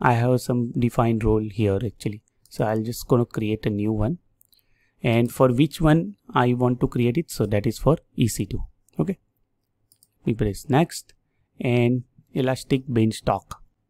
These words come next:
Okay,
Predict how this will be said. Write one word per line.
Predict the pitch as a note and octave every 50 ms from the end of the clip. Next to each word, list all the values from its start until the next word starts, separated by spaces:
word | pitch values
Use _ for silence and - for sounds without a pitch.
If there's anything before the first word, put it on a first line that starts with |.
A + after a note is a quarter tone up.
| _ _ _ _ _ _ _ _ _ _ _ - - - - - _ _ _ _ _ _ _ _ _ _ - - _ - - _ _ _ _ _ _ - - - _ _ - - - _ - - - _ _ _ _ _ - - - - _ _ _ - - - _ _ _ _ - - _ - - - - _ _ _ - F#3+
Okay, | - A2 G#2 F#2+